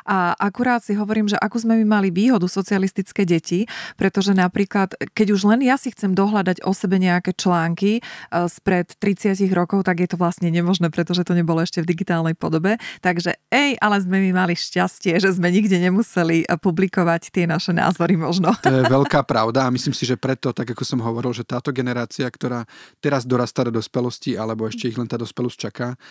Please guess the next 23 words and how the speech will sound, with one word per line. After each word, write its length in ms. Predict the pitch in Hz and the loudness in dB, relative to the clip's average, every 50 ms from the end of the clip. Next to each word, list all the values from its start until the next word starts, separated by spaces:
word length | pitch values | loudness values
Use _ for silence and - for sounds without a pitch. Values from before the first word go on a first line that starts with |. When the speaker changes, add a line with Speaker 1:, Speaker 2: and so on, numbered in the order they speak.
| - - _ | -20 -20 _
Speaker 2:
tak 100 | - 117 | -16 -12
s 80 | - | -8
tým 80 | - 139 | -4 -2
budú 160 | 123 127 123 | -2 -2 -2
mať 160 | 117 113 - | -4 -4 -4
oveľa 320 | 113 113 113 113 107 101 107 | -6 -6 -6 -6 -6 -6 -8
väčší 240 | 101 - - 120 - | -10 -10 -10 -12 -10
problém. 400 | - - 123 120 117 123 123 127 - - | -10 -10 -10 -10 -10 -12 -14 -18 -16 -10
Speaker 1:
Mm. 320 | - 190 180 170 180 220 _ | -8 -8 -6 -6 -8 -10 _
Speaker 2:
Pretože 640 | - 135 117 - 135 123 117 117 120 120 120 123 - - 180 | -12 -12 -8 -6 -6 -6 -4 -4 -4 -2 -4 -4 -2 -2 -2
<clears throat> 240 | - - 175 151 | 0 2 2 4
myslím 240 | 139 143 - - 151 | 2 2 2 0 -2
si, 80 | - - | 0 0
že 140 | 127 127 - | 0 0 0
každý 260 | - 131 127 123 127 | 0 0 0 2 0
z 80 | 120 | 2
nás 400 | 107 117 117 113 110 107 - - - - - - - _ - | 2 2 0 0 -2 -6 -8 -14 -18 -20 -20 -20 -20 _ -6
vypustil 480 | - 120 113 - 127 - - - 120 | -4 -4 -2 -4 -6 -4 -2 -4 -4
z 80 | 110 - | -4 -4
úst 240 | - 123 120 117 - | -4 -4 -4 -2 -2
niekedy 400 | 123 117 117 113 - 123 117 117 | -2 -2 -2 -2 -4 -4 -2 -2
niečo, 240 | 117 113 - - 117 | -2 -2 -4 -6 -8
čo 400 | - - 123 117 113 110 101 | -6 -4 -4 -4 -4 -4 -8